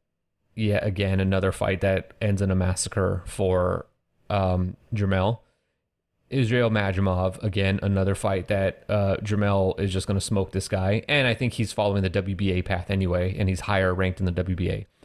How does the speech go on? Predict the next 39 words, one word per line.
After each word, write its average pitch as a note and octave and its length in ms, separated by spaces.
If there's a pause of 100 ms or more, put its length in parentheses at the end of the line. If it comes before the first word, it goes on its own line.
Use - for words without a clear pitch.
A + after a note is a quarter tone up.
(120)
And A#2+ 100
then A#2 80
Jesus G#2+ 360
Ramos, F#2+ 480 (200)
who G2+ 460 (140)
is, G2+ 260
like, F#2 380 (760)
nowhere B2 440
near G2+ 240
ready F2+ 500 (260)
to G#2+ 140
fight F2+ 260
Jermell F#2 300
Charlo. - 340 (840)
Uh, A2 160
Sebastian C#3 340
Fundora B2+ 300
is G#2 60
the A2+ 60
interim A2+ 360
champ, F#2+ 340
which G#2+ 160
is G2+ 80
why G2 140
I - 20
didn't F#2 160
mention G2+ 260
him. F#2 280 (560)
And A#2 180
I A2+ 60
think A#2+ 420
if B2 220
you A2+ 120
don't A#2+ 380
wanna B2+ 320
make A2 300
Harrison A2 500
versus G#2 320
Fundora, G#2 720